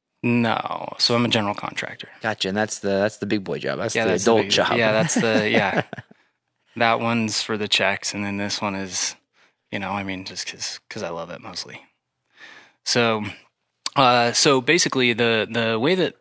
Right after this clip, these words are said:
Speaker 1: the business was started was, um, like, a childhood friend of mine, Creed Law.
Speaker 2: Creed Law.
Speaker 1: Creed Law.
Speaker 2: That's a dope name.
Speaker 1: Yeah. He was
Speaker 2: That's
Speaker 1: there, he was there for Brewstillery at the end of it, but, you know, I mean, anyways, you can catch him every once in a while. He shows up sometime.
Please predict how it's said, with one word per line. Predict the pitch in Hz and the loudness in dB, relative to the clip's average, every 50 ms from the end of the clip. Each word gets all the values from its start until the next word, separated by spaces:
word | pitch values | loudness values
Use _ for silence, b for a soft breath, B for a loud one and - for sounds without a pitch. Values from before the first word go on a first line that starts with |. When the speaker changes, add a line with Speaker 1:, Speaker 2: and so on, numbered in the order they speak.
| _ | _
Speaker 1:
the | 123 123 117 113 113 110 104 | -6 -2 -2 0 0 0 0
business | 120 135 135 147 131 113 - | 0 0 2 2 2 0 0
was | 113 101 - | 0 0 0
started | - 98 95 98 98 92 - | 2 2 0 0 -2 -2 -2
was, | 104 104 104 101 101 101 98 - - b b b b b b b b b b - | 0 0 0 0 0 0 0 -2 -2 b b b b b b b b b b -2
um, | 110 107 107 104 101 101 98 95 92 92 92 92 92 B B B B B B | 0 2 2 2 2 2 0 0 -2 -4 -8 -10 -12 B B B B B B
like, | - 110 | 0 0
a | 110 | 2
childhood | - - 139 143 131 120 117 104 | 4 6 6 6 4 4 0 -2
friend | - 120 113 110 | 0 0 0 2
of | 107 | 0
mine, | 104 98 95 98 | 0 -2 -2 -4
Creed | - - 117 113 104 | -2 -2 -2 0 0
Law. | 95 95 90 - - - - _ _ _ _ _ _ _ _ _ _ _ _ - | 0 -2 -2 -2 -4 -8 -12 _ _ _ _ _ _ _ _ _ _ _ _ -10
Speaker 2:
Creed | - - 117 120 127 131 127 117 | -8 -4 -2 -2 0 -2 0 2
Law. | 107 104 95 92 85 78 - - - | 4 4 4 4 2 0 -6 -12 -8
Speaker 1:
Creed | - 139 135 131 113 | -2 2 2 2 2
Law. | 101 95 95 92 90 90 - - | 2 2 2 0 -2 -4 -8 -10
Speaker 2:
That's | 95 92 - - | -8 -6 -6 -6
a | 85 | -6
dope | - 90 92 90 - - | -6 -6 -8 -8 -8 -12
name. | - - - - - _ _ _ _ _ - | -12 -12 -12 -14 -16 _ _ _ _ _ -4
Speaker 1:
Yeah. | 117 107 98 90 92 92 - - - | -2 -2 0 -2 -2 -6 -8 -12 -10
He | - - 185 | -4 0 2
was | 226 220 170 | 2 4 6
Speaker 2:
That's | 147 135 | 6 6
Speaker 1:
there, | 131 127 | 6 6
he | 120 160 | 4 4
was | 175 160 139 | 2 4 4
there | 135 120 | 4 2
for | - - 120 110 | 2 0 -2 -2
Brewstillery | 104 110 104 - - - 101 98 95 98 98 95 | -2 0 0 0 0 0 0 0 0 0 0 0
at | 92 - | -2 -2
the | 95 95 | -4 -4
end | 92 92 92 92 | -4 -2 -4 -4
of | 90 92 | -4 -4
it, | 95 95 - | -4 -6 -6
but, | - 90 92 87 | -8 -8 -10 -8
you | - - 101 98 | -8 -8 -8 -8
know, | 90 | -8
I | 90 90 90 | -8 -8 -8
mean, | 90 92 92 90 - _ B B B B B B B B B B B B B _ _ _ | -6 -8 -8 -8 -12 _ B B B B B B B B B B B B B _ _ _
anyways, | - 95 87 87 87 - - | -8 -8 -6 -6 -6 -6 -6
you | 98 | -6
can | - 98 90 87 | -6 -8 -6 -6
catch | 95 90 98 - | -6 -6 -4 -6
him | - 95 | -6 -6
every | 95 90 90 87 | -8 -10 -8 -8
once | 90 87 87 90 - | -8 -8 -8 -10 -12
in | - - | -10 -10
a | 95 | -8
while. | 92 92 90 92 | -6 -4 -4 -4
He | 107 117 | -4 -4
shows | 113 - - - - 95 92 - | -2 0 0 0 0 0 -2 -2
up | 90 - 190 160 | 0 0 0 0
sometime. | - - 214 - 95 90 - - | 0 -2 -2 -2 -4 -6 -6 -6